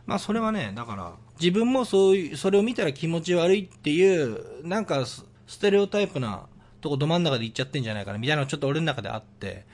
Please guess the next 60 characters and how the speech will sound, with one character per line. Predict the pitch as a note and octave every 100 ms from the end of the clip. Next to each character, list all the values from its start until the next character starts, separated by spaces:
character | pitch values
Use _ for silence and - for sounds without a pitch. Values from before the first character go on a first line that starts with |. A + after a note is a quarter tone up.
| -
つ | -
ま | C3
り | A#2+
な | C3+
ん | C3
だ |
ろ | G2+
う、 |
あ | G2+
の、 | G2+
小 | G2+ E3 E3+
学 | F3 F3
校 | C#3
の | B2
時 | A#2 C3+
に | F3+ F3
ホ | C3 C#3+
モ | D#3+ D#3+
だ | D#3 D3
ホ | D#3
モ | D#3+ D#3 D3+
の | D3+
コ | C#3+ D#3+
ン | D3+
ト | C3+
で | B2+ A#2+
ゲ | D3
ラ | C#3+
ゲ | C3
ラ | A#2+ A2
笑 | A#2 B2+
っ | B2 - -
て | B2
た | - D#3 D#3+ A2+ - - -
時 | - C3+ -
か | - C3
ら、 | F3+ F#3+ C3 - - - -
自 | C#3+
分 | D3
の | C#3
脳 | C3+ C#3+
み | C#3
そ | -
と | B2
か |
偏 | G2+ A#2+ A#2+
見 | B2 E3
が | F#3 C3
ア |
ッ | B2 -
プ | C3+
デ | C3
ー |
ト | A#2+
で | G#2+ A#2+
き | - A#2
て | G2+ G#2+
な | G#2 F#2+
い |
人 | F2 - - -